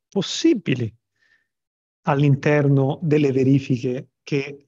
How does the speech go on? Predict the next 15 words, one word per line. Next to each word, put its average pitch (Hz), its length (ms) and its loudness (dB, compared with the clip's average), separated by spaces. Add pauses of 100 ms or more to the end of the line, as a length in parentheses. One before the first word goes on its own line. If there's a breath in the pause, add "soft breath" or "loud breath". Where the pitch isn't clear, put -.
(120)
andrò 139 360 2
a 117 60 0
fare. 117 540 -8 (280 loud breath)
Dunque, 160 320 0
questo 220 300 0
vuole 135 180 2
essere 120 500 -4 (440)
solo 226 360 0
un 190 120 2
esempio 143 920 0
per 127 200 -2
dirvi, 120 600 -2 (380 soft breath)
eh, 117 540 -2
eh, 123 380 -4
come 135 640 0